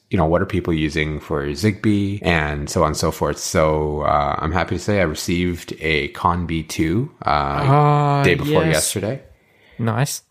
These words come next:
Speaker 1: And, uh, plugged it into my Raspberry Pi, s-, s-, uh, slapped, uh, Has I O on that.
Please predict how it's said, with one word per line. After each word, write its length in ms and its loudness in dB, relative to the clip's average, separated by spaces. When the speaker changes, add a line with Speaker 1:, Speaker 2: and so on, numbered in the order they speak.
Speaker 1:
And, 440 -2
uh, 340 0
plugged 240 0
it 60 -4
into 180 -8
my 80 -6
Raspberry 380 -6
Pi, 340 0
s-, 160 -4
s-, 360 -12
uh, 240 0
slapped, 400 -2
uh, 260 4
Has 300 0
I 140 0
O 100 2
on 180 0
that. 260 -4